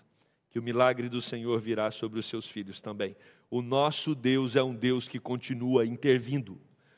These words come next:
O nosso Deus é um Deus que continua manifestando o seu poder de uma maneira sobrenatural. Ele demonstrou o seu poder na vida de Ana e ele pode demonstrar o poder dele na sua vida também.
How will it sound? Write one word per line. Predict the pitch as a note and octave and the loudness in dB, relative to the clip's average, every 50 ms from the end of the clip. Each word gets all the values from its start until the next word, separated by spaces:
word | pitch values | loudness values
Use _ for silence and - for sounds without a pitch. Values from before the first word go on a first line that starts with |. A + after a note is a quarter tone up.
| _ _ _ | _ _ _
O | - A#2+ B2 | -4 -4 -2
nosso | B2 C3 C3+ C#3+ D3 C#3+ - C3 C3 | 2 2 2 2 2 0 -2 -6 -4
Deus | A#2 C3 C3+ C3 A#2+ - | 0 2 2 2 2 0
é | C3+ | 0
um | B2+ A#2+ A2+ | 0 0 0
Deus | A2+ B2+ C3 B2 | 2 2 2 2
que | - - B2+ | 0 -6 -8
continua | - - B2+ A#2+ - B2+ A#2+ B2 B2+ B2+ B2 | -4 -4 -4 -4 -4 -6 -6 -2 0 0 0
manifestando | A#2+ A#2+ B2 B2+ A#2+ - - A2 - - B2 A#2 A#2 A#2 | 0 -2 -4 -4 -4 -4 -4 -6 -4 -4 -4 -4 -4 -4
o | |
seu | G#2+ - - B2 | -6 0 0 0
poder | A#2 - A#2+ A2+ G#2 A2+ A2+ G#2+ A2 - - - _ _ | 0 2 -2 -2 0 0 -2 -2 -2 -6 -16 -20 _ _
de | - G#2 B2 | -10 -4 0
uma | B2 A#2 A#2 | 0 0 0
maneira | A2+ A2 G#2+ A2 A2 A2 G#2+ G#2 | 0 -2 -2 0 0 0 0 0
sobrenatural. | - - A2+ G#2+ G#2 G#2 G#2 G#2 G#2 - - G#2 G2+ G2 G2 F#2+ - - _ _ _ _ - | -2 -2 -4 -2 -2 -2 -4 -6 -8 -6 -4 -2 0 0 0 -2 -6 -14 _ _ _ _ 2
Ele | C#3+ D3 D3+ D3 C#3+ C#3 D3+ D#3 | 4 6 6 6 4 2 -2 -4
demonstrou | - A#2 B2+ C#3 C3+ B2+ B2 A#2+ A2+ - - C3 B2+ B2+ B2+ B2+ B2 - - | -2 2 2 4 4 2 -4 -6 -6 -8 -4 2 4 4 4 4 0 -2 -6
o | A#2+ | -10
seu | - - - - A#2+ A#2+ | -10 -8 -2 0 0 0
poder | A#2+ - B2 A2+ G#2+ A2+ A#2 A#2 A2+ | 2 2 0 0 2 2 2 2 2
na | A2 G#2+ | -2 -4
vida | G2+ A2+ A#2 A2+ A2 G#2+ | -4 -4 -2 -2 -2 -4
de | G#2+ G#2 A2+ | -2 -2 -2
Ana | G#2+ A2 A2 A2 G#2+ A2 - - - - _ - | -2 -2 0 -2 -4 -6 -8 -16 -20 -20 _ -8
e | G#2 A#2 A#2 | -2 2 2
ele | A2+ A2 A2 G#2 | 2 2 2 -2
pode | - - A2 G#2+ G#2 G2+ G2+ | 2 4 4 4 4 2 -2
demonstrar | A2 A2 G2+ G2+ G2+ G2 - - G#2+ G2+ G2 F#2 - _ _ _ _ - | -4 -4 -2 -4 -8 -10 -6 -2 -2 -2 -2 -2 -6 _ _ _ _ -10
o | A2+ | -10
poder | - - A2+ G#2+ G2+ G#2+ G#2 G2+ | -4 0 0 0 0 0 -2 -2
dele | F#2+ G2+ G2+ G2 G2 F#2+ | -2 -2 -2 -2 -2 -4
na | G2 F#2+ | -8 -8
sua | - - - G2+ F#2+ | -8 -8 -6 -6 -6
vida | E2 F2 F#2+ F2 F#2 | -6 -8 -10 -10 -10
também. | E2+ - F#2+ F2 D#2+ D#2 - - | -10 -10 -12 -12 -12 -14 -16 -18